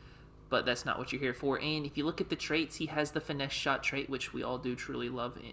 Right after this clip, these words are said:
very, very much, and the outside the foot shot trait, one of the, two of the more important ones. And he's a medium, medium work rate as well. Now, this is the team we have thrown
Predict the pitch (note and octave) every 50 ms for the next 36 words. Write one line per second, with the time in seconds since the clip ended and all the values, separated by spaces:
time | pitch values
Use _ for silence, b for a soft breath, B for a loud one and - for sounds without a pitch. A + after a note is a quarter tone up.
0 | - - D3+ D3+ B2 A#2 A2+ A#2 A2 A2 C#3 F3 F#3+ F#3+ - - D3 C#3+ C#3 B2+
1 | B2+ C#3 - - C#3 C3+ - - - - - - - - - - - - - B
2 | B B B B B B B - - C3 B2 B2 - - - - - D3+ C#3+ C3+
3 | C3 C3 B2+ B2+ A#2+ A#2+ B2+ - - C3 - B2+ B2 B2+ B2+ B2+ D3 C#3+ C#3 D#3
4 | E3 F3+ F3 E3+ D#3 D3 D3 C#3 C3 B2 A#2 A#2+ B2 - - - A#2+ A#2 - -
5 | A#2+ A2 A2+ A2+ - - - C3 B2+ C3 - - B B B B B B B B
6 | B - D3 C#3+ C#3+ C#3+ D3 D3 D3 D3 D#3 D3+ - - D3 - - D#3 D3 C#3+
7 | C#3+ C#3 C3 B2+ - - - D3+ C#3+ C#3 C3